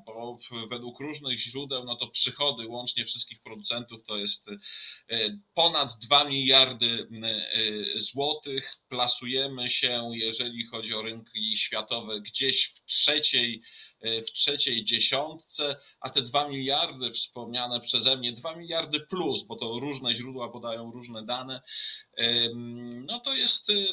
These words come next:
mniej więcej, e, wielkość sektora, e, skądinąd bardzo zacnego, czyli wydawców książek w Polsce. Czyli, no, dużo,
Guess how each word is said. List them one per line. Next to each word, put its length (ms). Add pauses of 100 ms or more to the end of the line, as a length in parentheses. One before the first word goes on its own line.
(140)
mniej 400
więcej, 600 (200)
e, 340
wielkość 840 (140)
sektora, 960 (320)
e, 480
skądinąd 520
bardzo 560 (140)
zacnego, 680
czyli 320
wydawców 560
książek 600
w 120
Polsce. 500 (200)
Czyli, 500 (100)
no, 220 (140)
dużo, 580